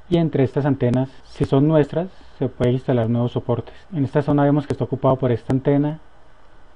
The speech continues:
por estas dos, en la parte posterior hay otra y ya nos tocaría en esta zona un poco más baja. Si estamos visitando un sitio en el que nos encontramos coubicados, como se paga arriendo por tener las antenas, la idea es no ocupar más espacio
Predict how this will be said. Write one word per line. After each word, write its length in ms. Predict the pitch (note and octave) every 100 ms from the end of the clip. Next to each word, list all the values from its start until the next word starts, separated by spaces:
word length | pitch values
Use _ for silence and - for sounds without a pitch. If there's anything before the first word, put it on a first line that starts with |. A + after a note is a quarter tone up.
| -
por 120 | B2
estas 320 | A#2 - C3 A#2+
dos, 200 | C#3 D3
en 80 |
la 100 | C3+
parte 240 | - B2 -
posterior 420 | C3+ - A#2 A#2
hay 200 | A#2+ B2+
otra 260 | - - F3+
y 80 | E3+
ya 140 | D#3 D#3+
nos 100 | D#3
tocaría 360 | D#3 C3+ B2
en 60 | B2+
esta 200 | C3 C#3
zona 240 | C3+ C3+
un 80 | C3
poco 260 | C3+ - C3
más 180 | B2
baja. 280 | A#2 G#2+ -
Si 100 | -
estamos 300 | B2+ C3+ C#3+
visitando 400 | D#3 C#3+ C3 B2
un 80 | C#3
sitio 240 | C#3 C3+
en 40 | A#2+
el 60 |
que 80 | A2
nos 160 | A2+ G#2+
encontramos 480 | A2+ A#2 A#2 B2+ C3+
coubicados, 720 | D3+ C3+ A2+ - A#2+ E3 -
como 200 | - B2
se 140 | B2 -
paga 200 | B2 C3+
arriendo 300 | D3 D3 D3
por 160 | C#3+
tener 220 | - A#2+
las 180 | A#2+ C3
antenas, 480 | D3 C#3 C3+ B2 B2+ -
la 100 | B2+
idea 240 | A2+ B2
es 120 | B2+
no 80 | C3+
ocupar 320 | C3+ C3+ C3
más 200 | C3+ C3+ C3+
espacio 500 | - B2+ A#2 A#2